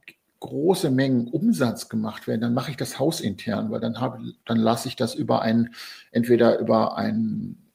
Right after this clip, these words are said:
ein, ein, ein Markt, ein Plan, eine Plattform laufen oder ich hab, setz meine, was viele auch machen, Pri-, Private Networks, die ein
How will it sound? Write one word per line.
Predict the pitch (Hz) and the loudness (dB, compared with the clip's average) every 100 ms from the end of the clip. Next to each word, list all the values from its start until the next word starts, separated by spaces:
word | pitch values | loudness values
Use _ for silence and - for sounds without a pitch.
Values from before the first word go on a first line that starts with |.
| _ | _
ein, | 113 107 110 | -6 -4 -4
ein, | 67 101 107 | -6 -8 -8
ein | - 110 | -6 -4
Markt, | 117 139 147 - | 0 0 -2 -2
ein | 113 | -2
Plan, | - 139 131 | 2 2 4
eine | 117 | 2
Plattform | - 175 - 175 156 143 | 2 0 2 2 4 4
laufen | 135 131 127 - 123 - - - _ | 4 4 4 0 -4 -4 -18 -20 _
oder | 127 123 - | 2 4 2
ich | - | -2
hab, | 123 139 135 | -4 -6 -4
setz | - 131 - 117 | 0 0 0 2
meine, | 113 113 | 2 2
was | 117 107 - | 0 -4 -6
viele | - - 147 139 | -10 -4 0 2
auch | - - 135 | 4 2 2
machen, | 127 131 117 120 - _ | 0 0 -4 -6 -16 _
Pri-, | - 127 - - | -2 -2 -2 -10
Private | - 135 139 131 127 | 2 4 6 4 4
Networks, | 120 120 117 113 - | 2 4 2 2 -2
die | |
ein | 117 | -4